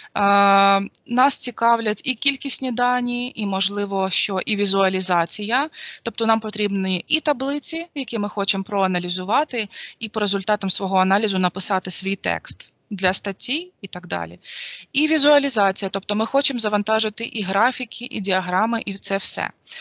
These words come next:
З правої сторони в нас є download і опції для завантаження. Опції є P D F, Excel, е, P N G, тобто якесь це буде зображення у форматі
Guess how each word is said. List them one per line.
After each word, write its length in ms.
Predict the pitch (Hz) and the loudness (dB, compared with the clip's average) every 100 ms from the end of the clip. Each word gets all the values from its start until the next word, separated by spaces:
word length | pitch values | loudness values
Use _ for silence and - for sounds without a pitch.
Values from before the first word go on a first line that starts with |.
| - - | -16 -10
З 100 | - | -2
правої 380 | 277 320 302 262 | 4 6 6 0
сторони 480 | - 247 233 254 330 | -2 -2 0 -2 -2
в 60 | |
нас 300 | 240 220 - | 0 0 -2
є 120 | 202 | -6
download 680 | 185 214 254 240 196 170 226 - - - | 2 2 4 0 -2 -4 -6 -10 -16 -8
і 180 | 302 - | -6 -4
опції 540 | 226 226 - - 202 | -2 -2 -6 -6 -6
для 200 | 190 196 | -2 0
завантаження. 800 | 196 190 180 180 170 165 165 165 160 _ _ _ _ _ _ - | 0 0 -2 -4 -6 -6 -8 -12 -14 _ _ _ _ _ _ 0
Опції 560 | 214 - - 202 175 | 0 0 -4 -2 -2
є 180 | 170 165 - | -4 -6 -2
P 100 | 262 | 0
D 60 | 247 | 4
F, 440 | 285 302 - - _ - - - - | 6 4 0 -14 _ -20 -20 -12 -6
Excel, 640 | 208 - 247 269 302 294 _ _ - - _ - | -6 -4 0 0 -2 -6 _ _ -20 -20 _ 0
е, 60 | 202 202 202 | 2 4 2
P 120 | - | 2
N 420 | 214 208 196 190 | 4 4 2 -2
G, 200 | 214 311 - | -2 -2 -4
тобто 280 | 262 - 240 | -8 -2 -2
якесь 320 | 226 233 233 | -2 -4 -4
це 140 | 226 | -4
буде 240 | 202 214 196 | -4 -4 -2
зображення 640 | 202 196 180 180 180 175 | -2 2 2 2 -2 -4
у 40 | 165 | -6
форматі 480 | 185 180 170 175 | -6 -2 -4 -4